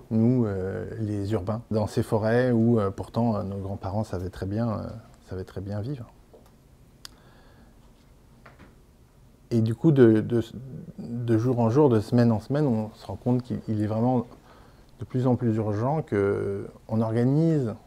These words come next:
on structure le, le retour de l'humanité, euh, que nous sommes auprès, euh, à l'intérieur, au sein de la nature, dont,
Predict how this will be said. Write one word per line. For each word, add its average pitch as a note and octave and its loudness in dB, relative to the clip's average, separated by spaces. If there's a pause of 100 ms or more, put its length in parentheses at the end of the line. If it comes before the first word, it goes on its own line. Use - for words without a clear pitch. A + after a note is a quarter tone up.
(580)
on G2+ -8
structure - 0 (840)
le, G2 -4
le G2+ -6
retour A2+ 0
de G#2 -2
l'humanité, G#2 -2
euh, F#2+ -8
que - -12
nous G2+ -8
sommes C#3 -4 (1200)
auprès, C#3 2 (280)
euh, G2 -2
à A2 4
l'intérieur, A#2+ 4
au A#2 8
sein E3+ 4
de A#2 2
la G2 0
nature, A2+ -4
dont, G2 -4